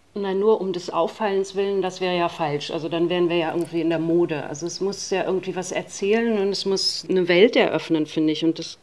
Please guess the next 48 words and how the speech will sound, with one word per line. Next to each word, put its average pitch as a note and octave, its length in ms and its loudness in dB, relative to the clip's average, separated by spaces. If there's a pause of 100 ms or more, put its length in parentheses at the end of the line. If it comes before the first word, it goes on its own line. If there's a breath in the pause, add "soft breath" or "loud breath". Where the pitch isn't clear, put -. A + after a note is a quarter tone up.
geht F#3 160 0
ja F#3 100 4
nicht F3 200 4
darum, F3+ 220 2
dass F3 120 -4
ich F3 160 -8
jetzt F3+ 320 -4
ein E3+ 200 2 (360 loud breath)
Kostüm G#3 380 2
mache G3 340 2
oder D3 100 -2
damit F#3 260 2
ich E3+ 100 -8
in F#3+ 100 2
der F3+ 140 0
Zeitung G3+ 400 0
stehe. E3 500 6 (460)
So. D3+ 260 -10 (460 loud breath)
Und F#3+ 120 -4
es E3+ 120 -6
kommt F#3+ 140 0
natürlich F#3 340 -2
immer G#3+ 300 0
auf - 100 -4
den F#3+ 140 -4
Regisseur F3+ 460 -4
drauf F#3 300 -8
an. F3 320 0
Ein - 40 -4
Regisseur, F3 500 -4
der E3+ 220 -4 (280)
eher E3 380 -6
realistische F3 580 -4
Figuren G3 460 -4
hat, F#3 140 -8
natürlich G3+ 420 -6
fällt F3 220 -6
das E3+ 120 -10
Kostüm F#3 440 -6
dann E3 160 -2
nicht D#3+ 200 -6
auf. F#3+ 260 -2
Aber E3 160 -4
ich D#3+ 120 -6
finde F3 140 -6
es E3 120 -8
einfach D#3+ 280 -10
eine E3+ 140 -6